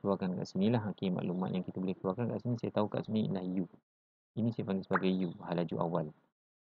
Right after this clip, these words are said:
So, ini adalah V, halaju akhir. Okey, itu maklumat yang saya boleh keluarkan. So, soalan dia ditanya apa? Soalannya yang ditanya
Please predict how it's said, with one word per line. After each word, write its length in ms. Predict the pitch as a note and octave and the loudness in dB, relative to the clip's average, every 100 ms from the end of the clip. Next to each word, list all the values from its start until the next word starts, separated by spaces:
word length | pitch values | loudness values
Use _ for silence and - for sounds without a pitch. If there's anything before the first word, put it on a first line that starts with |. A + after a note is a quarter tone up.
| _ | _
So, 160 | A2+ | -2
ini 240 | G#2+ A2+ G#2 | 2 2 2
adalah 160 | G2+ | 0
V, 320 | F#2 G2+ F#2+ F2 | 0 0 0 0
halaju 240 | F2 F2+ F2+ - | 0 0 2 0
akhir. 240 | - E2+ - _ _ _ _ _ _ _ _ _ - | -2 -8 -8 _ _ _ _ _ _ _ _ _ -10
Okey, 320 | G2+ C#3 C#3 | -2 2 2
itu 100 | F#2+ G#2 | 2 2
maklumat 320 | G2+ F#2 F#2 | 4 2 2
yang 80 | F#2+ | 0
saya 160 | G2 G2 | 0 0
boleh 160 | F2+ | 0
keluarkan. 320 | - E2+ - - _ _ _ _ - | -2 -4 -6 -14 _ _ _ _ -6
So, 80 | B2 | -2
soalan 400 | G#2+ - A#2+ D3 | 2 4 6 8
dia 80 | D3+ | 8
ditanya 480 | B2+ A#2 G#2+ G#2 | 8 6 4 4
apa? 240 | - G2+ B2 | 2 2 2
Soalannya 560 | - G2+ G2+ G2+ B2 | 0 0 2 4 6
yang 80 | A2+ G2 | 4 4
ditanya 320 | G2 G2+ A#2 | 0 0 2